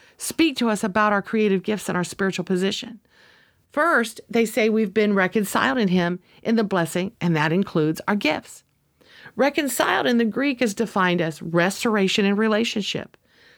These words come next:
coexisting in harmony, to bring everything consistent and connected with God. Reconciled also means, in the Greek, to allow transactions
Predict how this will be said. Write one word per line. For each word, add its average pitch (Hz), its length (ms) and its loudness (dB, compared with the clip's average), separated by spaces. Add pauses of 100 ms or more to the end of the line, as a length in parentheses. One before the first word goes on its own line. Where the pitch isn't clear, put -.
(140)
coexisting 214 840 0
in 226 100 2
harmony, 208 540 -2 (600)
to 247 100 0
bring 233 400 0
everything 311 760 0
consistent - 1040 -2
and 190 160 0
connected 208 600 0
with 180 260 -2
God. 117 340 -4 (1080)
Reconciled 202 640 0
also 262 380 0
means, 170 440 -2 (480)
in 202 120 2
the 202 80 2
Greek, 175 400 0
to 220 180 0
allow 185 460 2
transactions 190 1000 0